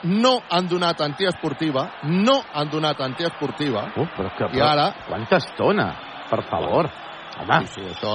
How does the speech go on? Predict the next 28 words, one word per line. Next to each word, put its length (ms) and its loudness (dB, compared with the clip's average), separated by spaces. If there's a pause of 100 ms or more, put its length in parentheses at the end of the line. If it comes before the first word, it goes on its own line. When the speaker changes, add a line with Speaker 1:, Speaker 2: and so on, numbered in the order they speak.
Speaker 1:
és, 80 -6 (240)
Speaker 2:
A 80 -8
veure. 240 -2
Speaker 1:
això 80 0
és 100 -2
un 140 0
drama, 380 0 (100)
eh? 80 2
I 60 4
l'únic 340 0
que 80 2
aconsegueixen... 640 -2
a 60 0
veure 180 4
què 140 -2
diuen, 320 2 (240)
antiesportiva. 800 2 (260)
Speaker 2:
Ai, 300 0
Déu. 340 -2
Speaker 1:
Vinga. 320 -2 (680)
Et 100 -2
dic 160 0
una 180 6
cosa, 320 2 (540)
et 100 -2
dic 140 0
una 180 2
cosa. 320 2